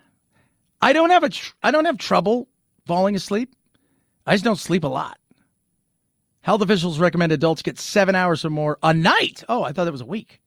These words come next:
Is that supposed to be, is that a night?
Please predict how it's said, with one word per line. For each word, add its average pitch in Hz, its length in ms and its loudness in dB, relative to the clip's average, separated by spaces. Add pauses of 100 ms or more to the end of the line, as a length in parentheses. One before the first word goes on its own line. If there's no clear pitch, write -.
(1400)
Is - 80 -20
that 170 100 -16
supposed 180 200 -16
to 170 40 -14
be, 160 100 -12
is - 640 -20
that 196 100 -12
a 190 60 -6
night? 120 540 -10